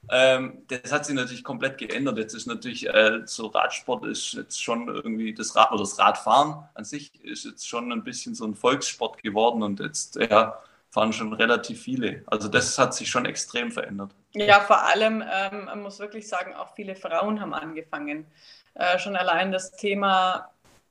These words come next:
Speaker 2: gut, jetzt sind wir im E-Bike-Bereich, aber dadurch können halt dann auch Paare doch mal auch mehr zum, zusammenfahren, wo der Mann vielleicht schon gefahren ist. Dann kann die Frau dann mit einem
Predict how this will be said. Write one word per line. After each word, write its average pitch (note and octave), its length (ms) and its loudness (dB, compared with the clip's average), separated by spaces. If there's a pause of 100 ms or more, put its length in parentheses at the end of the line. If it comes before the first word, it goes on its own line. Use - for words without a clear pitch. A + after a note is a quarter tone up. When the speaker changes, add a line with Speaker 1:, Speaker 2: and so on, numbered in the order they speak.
(100)
Speaker 2:
gut, A3 220 -4
jetzt G3+ 180 -4
sind G#3+ 80 -6
wir G3+ 80 -2
im F#3+ 100 -6
E-Bike-Bereich, G#3+ 800 4
aber F#3+ 360 0 (320)
dadurch F#3+ 400 -8
können G#3 360 -8
halt F#3+ 120 -4
dann G3 120 -2
auch - 220 -4
Paare G#3 580 4 (680)
doch G#3+ 260 -2
mal G#3+ 260 0
auch G3 200 -2
mehr G3 260 -4
zum, G#3 280 -8 (280)
zusammenfahren, G#3+ 880 4
wo G#3 80 -2
der G3 100 2
Mann G3 200 2
vielleicht G#3 220 -2
schon G3+ 120 -10
gefahren F#3+ 440 -4
ist. A3 160 -6
Dann G3 120 -12
kann G3 180 -12
die G3+ 80 -14
Frau G3+ 280 0
dann G3+ 340 -8 (240)
mit F#3+ 180 -14
einem F#3 240 -16